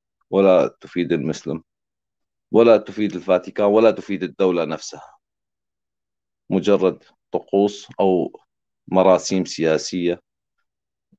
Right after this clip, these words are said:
لمجاملة رجل الدين الفلاني أو لمجاملة رجل السياسة الفلاني،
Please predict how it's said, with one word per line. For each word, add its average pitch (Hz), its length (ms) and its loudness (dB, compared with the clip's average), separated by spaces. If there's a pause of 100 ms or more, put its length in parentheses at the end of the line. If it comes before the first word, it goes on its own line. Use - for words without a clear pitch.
لمجاملة 95 1500 0 (400)
رجل 92 480 -4 (180)
الدين 92 400 0
الفلاني 92 560 0
أو 85 120 -2
لمجاملة 87 720 -2 (100)
رجل 87 300 -2
السياسة 85 500 -2
الفلاني، 87 520 -4